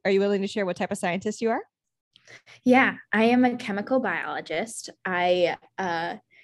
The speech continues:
Speaker 2: which is the study of biology using chemical tools. Um, my specific area of research is developing an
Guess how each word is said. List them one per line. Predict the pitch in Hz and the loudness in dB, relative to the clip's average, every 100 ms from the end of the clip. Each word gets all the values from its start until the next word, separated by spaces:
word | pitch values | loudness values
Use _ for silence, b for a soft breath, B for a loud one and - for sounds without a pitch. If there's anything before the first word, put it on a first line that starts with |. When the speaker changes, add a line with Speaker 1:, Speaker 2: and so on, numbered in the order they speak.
| b | b
Speaker 2:
which | 202 202 185 - - - b b b b - | -2 2 0 -2 -14 -16 b b b b -2
is | 202 202 196 190 - | 0 2 0 -2 -8
the | 185 | -14
study | - - 214 196 202 202 190 170 - | -12 -6 0 0 0 0 2 0 -2
of | 190 180 170 175 | -2 0 -2 -6
biology | 185 165 165 156 175 180 | -6 -6 -4 -4 -4 -4
using | 190 170 170 170 160 | -6 -6 -6 -8 -8
chemical | 175 - 190 190 175 | -14 -8 -6 -2 -2
tools. | 175 160 180 262 269 - _ b b b b | -2 -2 2 2 0 -12 _ b b b b
Um, | 175 160 165 170 - | -6 -6 -6 -10 -6
my | 196 196 190 | 0 0 0
specific | 185 - 196 - 311 311 - | -2 -4 -2 0 2 0 0
area | 190 185 175 160 | 0 0 0 0
of | 170 | -2
research | 170 160 - 151 151 - - | -8 -12 -6 -4 -4 -8 -12
is | 160 175 175 | -4 -4 -4
developing | 190 180 165 175 180 185 180 165 170 160 - | -2 0 0 0 -2 -2 -2 -2 -6 -8 -8
an | 190 185 165 | -4 -4 -6